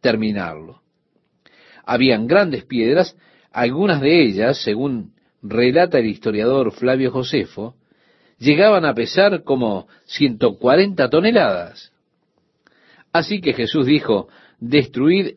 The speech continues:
este templo, y en tres días lo edificaré nuevamente". Dijeron luego los judíos, "En cuarenta y seis años fue edificado este templo,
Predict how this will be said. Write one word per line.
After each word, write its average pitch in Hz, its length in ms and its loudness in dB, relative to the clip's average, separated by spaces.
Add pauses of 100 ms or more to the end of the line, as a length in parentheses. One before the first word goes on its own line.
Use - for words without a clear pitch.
este 123 360 0
templo, 92 640 -8 (180)
y 127 180 -4
en 113 220 -2
tres 160 260 0
días 185 500 0 (380)
lo 123 240 2
edificaré 117 760 0
nuevamente". 101 880 -2 (1080)
Dijeron 185 440 2
luego 175 260 6
los 147 140 2
judíos, 117 520 0 (420)
"En 156 240 0
cuarenta 147 580 2
y 143 100 2
seis 196 380 2
años 104 580 -2
fue 156 320 4
edificado 113 540 0
este 113 180 -6
templo, 110 580 -2